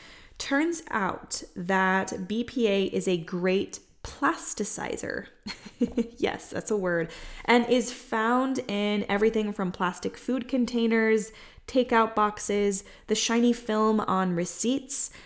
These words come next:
and all the way to the lining of canned goods. And even though there's a few companies who have taken the steps to remove B P A from their products, it's still very pervasive throughout the food packaging industry.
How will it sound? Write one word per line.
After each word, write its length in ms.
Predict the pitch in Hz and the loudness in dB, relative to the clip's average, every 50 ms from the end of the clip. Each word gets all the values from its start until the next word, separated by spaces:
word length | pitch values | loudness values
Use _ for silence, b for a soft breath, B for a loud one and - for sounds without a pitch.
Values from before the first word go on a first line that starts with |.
| B B B B - | B B B B -2
and 800 | 202 214 214 214 220 220 214 214 214 214 214 214 196 - - - - | 0 2 2 4 2 2 2 2 2 2 2 0 0 -2 -6 -4 -2
all 160 | 208 220 233 | 2 4 6
the 60 | 247 | 8
way 160 | 233 226 233 | 8 8 8
to 140 | 226 233 220 | 6 4 2
the 100 | 214 208 | 2 4
lining 400 | 202 196 196 196 190 196 190 185 | 4 2 2 2 2 0 0 0
of 300 | - 185 190 190 180 - | 0 0 0 0 -2 -6
canned 440 | - - 185 185 180 180 175 170 - | -8 -6 -4 -2 -2 -2 -2 -2 -2
goods. 460 | - 359 277 - - 185 185 - - B B B B B B B B B - - | 0 0 2 2 0 -2 -6 -10 -14 B B B B B B B B B -10 -2
And 480 | - 233 233 240 233 233 233 226 220 226 - - _ _ _ _ _ | 0 2 4 4 4 4 2 0 0 -4 -6 -14 _ _ _ _ _
even 340 | - 254 285 330 403 370 277 | -4 -2 0 0 2 2 2
though 320 | 254 240 240 240 240 240 233 | 4 4 6 8 8 6 6
there's 480 | 196 214 208 208 208 208 208 202 202 - | 4 2 2 2 4 2 2 0 0 -2
a 120 | 196 185 | -2 -2
few 260 | - - 233 254 277 | -2 -2 0 0 0
companies 600 | 269 - - 233 220 226 214 196 185 185 185 - | 0 0 -2 -2 -2 -2 -2 -2 0 -2 -2 -2
who 100 | - 208 | -2 -2
have 160 | 190 185 - | -2 -2 -2
taken 280 | - - 208 208 220 196 | -2 -2 0 2 2 0
the 80 | 196 190 | 0 -2
steps 320 | - - 196 - - - | -2 -2 -4 -4 -4 -6
to 120 | - - 185 | -6 -4 -2
remove 560 | 180 180 180 180 196 226 262 302 294 240 190 | 0 0 0 2 2 2 4 2 2 0 0
B 140 | 202 196 185 | -2 -4 -4
P 200 | - - 190 185 | -4 -4 -2 0
A 100 | 175 175 | 0 0
from 240 | 175 - 185 170 170 | -2 -2 -4 -2 -2
their 100 | 170 165 | -2 -4
products, 640 | 165 - 185 165 165 170 165 160 - - - - B B B B B B B - | -4 -4 -4 -2 0 0 -2 -4 -4 -6 -8 -8 B B B B B B B 0
it's 200 | 226 226 226 - | 2 2 2 -2
still 680 | - - - - - 240 233 233 233 240 247 254 - - | -2 -2 -2 -2 0 0 2 2 4 2 2 0 -2 -6
very 420 | 202 190 180 202 196 202 202 208 214 | -8 -2 0 2 2 4 2 2 0
pervasive 1160 | 208 - - - 202 190 180 175 208 202 214 226 220 - - 185 180 180 175 170 170 - - | -2 -6 -6 -4 -4 -2 0 0 0 2 2 2 0 -2 -2 -2 -2 0 -2 -4 -4 -8 -12
throughout 560 | - - 220 214 196 - 190 190 208 214 - | -2 2 4 4 4 4 2 2 0 2 2
the 80 | 247 233 | 0 0
food 280 | 233 - 208 202 190 | 0 -2 -2 -4 -4
packaging 520 | - - - 170 - 185 170 - 180 175 180 | -4 -8 -12 -8 -6 -6 -4 -4 -4 -6 -4
industry. 760 | - 190 190 185 185 180 180 - - - - 92 87 - | -4 -4 -2 -2 -2 -4 -6 -6 -10 -8 -8 -8 -8 -8